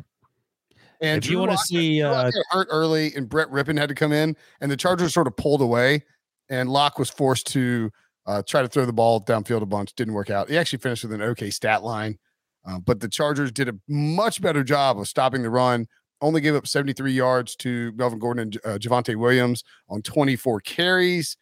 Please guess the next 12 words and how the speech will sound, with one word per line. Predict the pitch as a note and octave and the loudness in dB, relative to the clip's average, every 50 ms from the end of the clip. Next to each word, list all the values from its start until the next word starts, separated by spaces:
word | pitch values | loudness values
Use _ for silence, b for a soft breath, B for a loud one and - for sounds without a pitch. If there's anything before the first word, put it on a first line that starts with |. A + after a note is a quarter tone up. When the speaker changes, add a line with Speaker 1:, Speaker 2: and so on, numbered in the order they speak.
| _ _ _ _ _ _ | _ _ _ _ _ _
Speaker 1:
Ran | C3+ D3+ E3 | -2 -2 0
the | D#3+ | 0
ball | C#3 D3+ D3 C#3 | 0 0 0 0
pretty | - - E3+ E3+ D#3+ | -2 -2 0 2 2
well. | D3 D3+ C#3+ C#3+ C#3+ C#3 C3 | 4 4 4 4 4 4 4
Had | C3 A#2+ | 4 2
a | A2+ | 0
couple | - B2+ B2 | -2 -6 -6
deep | A#2 A2 B2+ C3+ C3 | -6 -4 -4 -4 -4
shots. | - - - C3+ B2+ B2+ B2 - - - - - - _ _ _ _ _ _ _ _ _ _ - | -4 -2 2 2 2 2 2 -2 -6 -10 -10 -10 -12 _ _ _ _ _ _ _ _ _ _ -4
There's | D3+ D#3 C#3 - - | -2 -2 -2 -2 -6
really, | - C#3 E3+ G3 F#3+ C3+ A2+ F#2+ | -2 2 4 4 4 4 0 -6